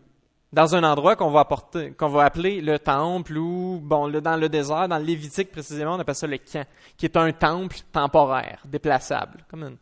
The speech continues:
genre de maison, quand on va en camping, on a une tente qui est une maison temporaire, c'est exactement le même principe. Pendant le séjour au désert, il y avait une sorte de tente qui était dédiée à Dieu,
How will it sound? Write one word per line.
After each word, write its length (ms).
genre 140
de 60
maison, 440
quand 100
on 40
va 60
en 80
camping, 380
on 140
a 40
une 100
tente 280
qui 180
est 200
une 140
maison 380
temporaire, 520
c'est 100
exactement 400
le 60
même 140
principe. 360
Pendant 420
le 220
séjour 340
au 60
désert, 540
il 60
y 60
avait 300
une 260
sorte 300
de 80
tente 500
qui 100
était 160
dédiée 720
à 60
Dieu, 460